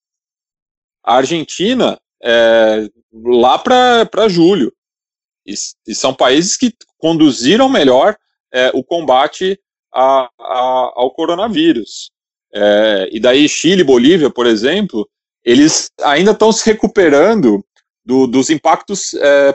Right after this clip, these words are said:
políticos no futebol no ano passado, né? Cabe lembrar que o, o campeonato chileno, é, foi, é, cancelado, né? Declararam a Universidade Católica campeã,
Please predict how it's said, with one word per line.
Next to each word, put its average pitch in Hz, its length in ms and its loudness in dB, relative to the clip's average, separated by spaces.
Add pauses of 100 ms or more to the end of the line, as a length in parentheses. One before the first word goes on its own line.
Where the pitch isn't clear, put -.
políticos 196 520 -2
no 160 100 -2 (220)
futebol 139 680 -2
no 170 120 -2
ano 180 100 0
passado, 170 580 0
né? 104 240 -10 (300)
Cabe 107 180 -4
lembrar 123 400 2 (340)
que 139 160 0
o, 117 720 2
o 104 80 -16
campeonato 123 520 -2
chileno, 123 600 0 (600)
é, 104 640 0 (220)
foi, 113 380 2 (240)
é, 107 300 0
cancelado, 160 600 0
né? 147 220 -4 (180)
Declararam 113 640 0
a 104 120 -2
Universidade 110 480 -6
Católica - 720 -8
campeã, 110 460 -2